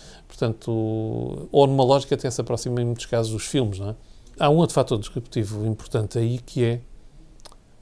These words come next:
vamos ver, o sistema televisivo funcionava fundamentalmente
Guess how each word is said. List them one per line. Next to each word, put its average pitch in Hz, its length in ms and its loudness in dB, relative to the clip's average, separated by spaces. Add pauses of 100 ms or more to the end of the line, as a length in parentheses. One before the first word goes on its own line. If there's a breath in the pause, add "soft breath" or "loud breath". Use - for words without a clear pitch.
vamos 110 160 -2
ver, 101 100 -12 (280)
o 123 280 -6
sistema 135 440 2
televisivo 123 540 -2
funcionava 123 640 -2
fundamentalmente 120 960 -2